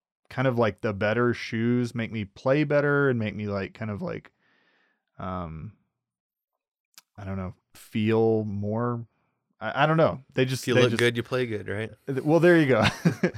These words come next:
Speaker 1: It's all about the looks, but yeah, no, they, they, they feel great, and, and, um,
Speaker 2: There is a lot to be said for having good shoes, though.
Speaker 1: Yeah.
Speaker 2: I,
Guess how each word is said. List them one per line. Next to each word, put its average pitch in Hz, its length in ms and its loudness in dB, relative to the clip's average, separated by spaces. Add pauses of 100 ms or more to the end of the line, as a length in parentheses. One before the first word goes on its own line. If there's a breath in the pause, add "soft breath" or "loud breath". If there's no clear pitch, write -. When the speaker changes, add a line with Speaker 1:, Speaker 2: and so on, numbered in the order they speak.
(180)
Speaker 1:
It's - 320 -6
all 143 140 6
about 123 200 4
the 113 80 0
looks, 104 300 -2
but 113 200 -4 (260 loud breath)
yeah, 151 240 8
no, 135 220 6
they, 127 180 6
they, 120 520 4
they 117 160 0
feel 131 240 2
great, 110 340 2
and, 101 400 -8
and, 95 600 -10
um, 53 500 -12 (500)
Speaker 2:
There 123 200 0
is 147 200 0
a 113 140 0
lot 101 240 0
to - 80 -18
be 98 100 -6
said 92 540 -2
for 101 160 -6
having 95 220 -2
good 95 200 2
shoes, 92 380 -4
though. 113 340 -4
Speaker 1:
Yeah. 101 380 -4
Speaker 2:
I, 104 180 -4